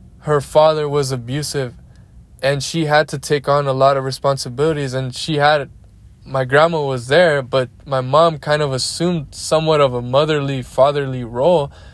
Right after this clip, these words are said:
because her father was not around and her mother wasn't financially equipped to provide. So my mom basically bought a home, not basically, she literally bought a home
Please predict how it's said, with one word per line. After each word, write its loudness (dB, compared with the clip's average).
because -2
her -2
father 2
was -2
not 2
around 0
and -2
her -4
mother 0
wasn't -8
financially 0
equipped -2
to -8
provide. 2
So -8
my 4
mom 2
basically 0
bought 6
a -2
home, 2
not 2
basically, -2
she -6
literally 0
bought 2
a -4
home 0